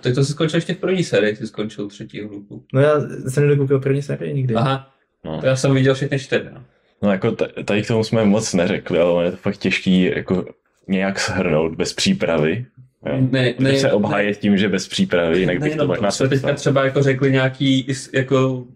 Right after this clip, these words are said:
Speaker 1: spoilery, který se ale prostě furt dozvíte zase v prvním ve dvou dílech, jo?
Speaker 3: No.
Speaker 1: A je, je, je to prostě o tom, že jsme vás nepřipravili o ty nejsilnější, nejpřekvapivější zážitky
Speaker 3: No, jako
Speaker 1: úplně.
Speaker 3: je tam toho fakt hodně, což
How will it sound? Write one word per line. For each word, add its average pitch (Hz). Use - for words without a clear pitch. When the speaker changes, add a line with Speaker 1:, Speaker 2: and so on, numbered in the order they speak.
Speaker 1:
spoilery, 131
který 127
se 135
ale 131
prostě 131
furt 131
dozvíte 123
zase 127
v 131
prvním 127
ve 127
dvou 127
dílech, 127
jo? 98
Speaker 3:
No. 87
Speaker 1:
A 113
je, 123
je, 135
je 135
to 131
prostě 131
o 127
tom, 127
že 127
jsme 127
vás 131
nepřipravili 127
o 123
ty 131
nejsilnější, 127
nejpřekvapivější 120
zážitky 123
Speaker 3:
No, -
jako 95
Speaker 1:
úplně. 113
Speaker 3:
je 98
tam 127
toho 120
fakt 110
hodně, 76
což -